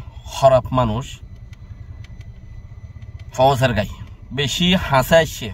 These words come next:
ওনারা ডাকে। তাড়াতাড়ি যদি ফারত দইলে এ ভিডিও গানরে শুনি যে জিয়ান তো ফারো ইয়ান তো জামতলির মাঝে টেলিফোন করো,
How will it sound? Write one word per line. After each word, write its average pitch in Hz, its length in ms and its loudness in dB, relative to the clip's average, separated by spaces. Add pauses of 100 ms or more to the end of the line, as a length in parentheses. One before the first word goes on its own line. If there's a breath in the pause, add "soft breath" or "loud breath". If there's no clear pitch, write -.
(100)
ওনারা 117 380 0
ডাকে। 110 340 2 (480)
তাড়াতাড়ি 139 460 4
যদি 131 260 -2
ফারত 131 340 2
দইলে 139 400 0 (680 loud breath)
এ 110 400 2 (380)
ভিডিও 131 320 0
গানরে 117 360 2
শুনি 135 380 0 (100)
যে 117 120 -2
জিয়ান 110 280 2
তো 139 120 -2
ফারো 117 240 6
ইয়ান 120 220 2
তো 117 200 -6 (120)
জামতলির 104 500 2
মাঝে 208 360 0 (680 loud breath)
টেলিফোন 131 400 2
করো, 147 320 6